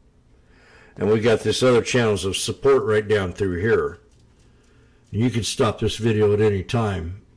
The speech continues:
It's right around sixty-three cents, and the real serious number to hold would be right around fifty-eight, just a little bit ab-,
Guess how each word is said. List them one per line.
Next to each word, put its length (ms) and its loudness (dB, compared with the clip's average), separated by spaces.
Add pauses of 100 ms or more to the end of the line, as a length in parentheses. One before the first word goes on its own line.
It's 180 -8
right 160 2
around 320 0
sixty-three 800 -2
cents, 680 -2 (560)
and 180 0
the 80 2
real 220 6
serious 480 2
number 300 0
to 120 4
hold 300 2
would 260 -4
be 140 -2
right 220 4
around 420 0
fifty-eight, 840 -2
just 200 -6
a 40 -8
little 220 2
bit 140 2
ab-, 140 -4